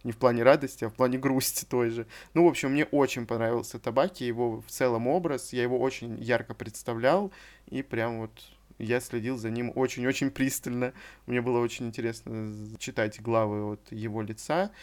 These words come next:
И да, вот у нас текст, он всё-таки разбит на вот этих вот героев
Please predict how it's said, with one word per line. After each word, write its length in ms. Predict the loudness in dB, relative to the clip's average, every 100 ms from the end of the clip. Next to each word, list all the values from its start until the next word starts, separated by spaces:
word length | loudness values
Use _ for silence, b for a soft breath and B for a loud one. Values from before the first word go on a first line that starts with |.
| B -4
И 60 | 4
да, 120 | 4
вот 220 | 4 -2
у 20 |
нас 220 | -4 -4
текст, 400 | 0 0 0 -4
он 180 | -4 -4
всё-таки 600 | -6 -8 -8 -6 -2 0
разбит 640 | 2 0 -2 -6 -8 -8 -14
на 140 | -8 -6
вот 180 | -6 -6
этих 320 | -8 -10 -10
вот 100 | -6
героев 480 | -2 0 2 0